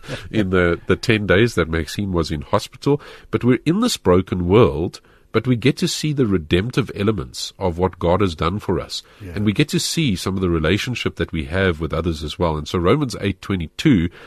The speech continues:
Speaker 2: acknowledges that all of creation is groaning under this,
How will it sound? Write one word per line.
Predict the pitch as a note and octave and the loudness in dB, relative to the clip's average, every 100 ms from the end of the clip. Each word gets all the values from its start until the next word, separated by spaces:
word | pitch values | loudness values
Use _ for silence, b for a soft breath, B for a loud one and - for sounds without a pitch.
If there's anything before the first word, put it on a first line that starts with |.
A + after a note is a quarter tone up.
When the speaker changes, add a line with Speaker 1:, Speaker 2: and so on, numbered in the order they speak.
| B _ G2+ | B _ -10
Speaker 2:
acknowledges | - E2 A2 D3 G2+ | -4 0 2 2 0
that | F2 - - - | -2 -4 -10 2
all | E3+ G3+ G#3 E3+ | 6 8 10 8
of | A2+ | 4
creation | - E2 C#2+ - D2+ | 0 -4 -2 -6 -8
is | D2+ | -8
groaning | D2 F2+ F2 G2+ G2 D#2 B1+ - - - - | 0 4 6 6 4 0 -6 -18 -20 -20 -6
under | F#2+ G2 | -2 0
this, | F#2 F#2+ - | 2 2 0